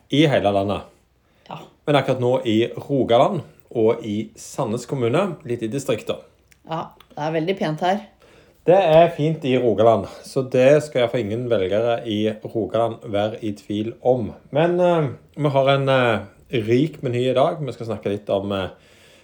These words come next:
Speaker 1: status for valgkampen og valgkamp. Vi skal snakke litt om strømpriser, litt om oljeskatt,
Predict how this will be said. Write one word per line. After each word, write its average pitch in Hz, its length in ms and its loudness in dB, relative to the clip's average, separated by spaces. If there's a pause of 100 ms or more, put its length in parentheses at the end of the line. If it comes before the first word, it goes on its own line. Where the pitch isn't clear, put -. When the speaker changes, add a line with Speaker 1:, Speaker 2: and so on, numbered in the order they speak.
(120)
Speaker 1:
status - 540 -2
for 92 280 -2
valgkampen 107 560 -6
og 101 80 -2
valgkamp. 170 420 0 (460)
Vi 107 100 -4
skal 104 160 -12
snakke 101 300 -6
litt 98 240 -6
om 92 220 -6
strømpriser, 139 720 -4 (120)
litt 107 200 -6
om 101 200 -2
oljeskatt, 123 600 -4